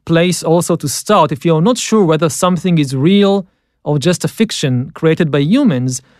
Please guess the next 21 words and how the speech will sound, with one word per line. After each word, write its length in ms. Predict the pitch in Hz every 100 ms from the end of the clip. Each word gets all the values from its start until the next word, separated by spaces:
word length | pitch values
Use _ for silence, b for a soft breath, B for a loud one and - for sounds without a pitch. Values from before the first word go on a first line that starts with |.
| b
you 100 | -
can 140 | 185 202
always 480 | 208 214 220 208 160
ask 320 | 170 170 -
yourself 720 | 165 - 170 156 156 - -
whether 420 | 165 156 170 165
it 100 | 151
can 140 | 165 151
suffer. 540 | - 160 - 101 104 _ _ _ _ _ _ _ _ _ _
Something 640 | - - 233 254 254 240
that 160 | 185 -
can 140 | 175
suffer 640 | 165 - 190 190 190 180 175
is 220 | 151 135
real. 480 | 127 147 120 92 - _ _ _ - B B B
Some, 420 | - - 202 214 -
and, 340 | 196 180 175 175 180
uh, 240 | 170 170
you 80 | 190
know, 360 | 190 147 123 -
like, 260 | 156 156